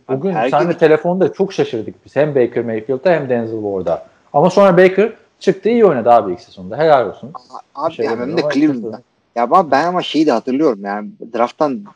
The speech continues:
Speaker 2: önce de ben, e, "Abi galiba Baker olması lazım." demiştim.
Speaker 1: Hayır, konuşuyorduk Baker'ı da. Yani çünkü Baker'ı yine ilk
Speaker 2: Ama,
Speaker 1: tur diye
Speaker 2: ama
Speaker 1: yazılıyordu.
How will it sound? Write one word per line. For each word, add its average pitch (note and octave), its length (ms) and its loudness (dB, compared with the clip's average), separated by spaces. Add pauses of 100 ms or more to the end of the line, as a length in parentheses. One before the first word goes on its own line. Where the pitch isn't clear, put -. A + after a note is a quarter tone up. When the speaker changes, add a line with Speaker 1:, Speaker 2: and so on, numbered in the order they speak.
(200)
Speaker 2:
önce B2+ 380 -2
de C3+ 220 2
ben, A#2 340 -2
e, B2+ 60 -8
"Abi A#2 440 0
galiba A#2 340 4
Baker A#2 280 0
olması G#2+ 360 -2
lazım." G#2 300 -2
demiştim. G2+ 360 -10 (520)
Speaker 1:
Hayır, A2 240 -8
konuşuyorduk A#2 640 -2
Baker'ı F2 400 -8
da. - 160 -14 (720)
Yani E2+ 240 -12
çünkü G#2+ 340 -6
Baker'ı B2 400 4
yine C3 180 0
ilk A#2 120 -2
Speaker 2:
Ama, F3 80 0
Speaker 1:
tur G#2+ 200 -4
diye B2 140 4
Speaker 2:
ama C3 100 6
Speaker 1:
yazılıyordu. C3 420 4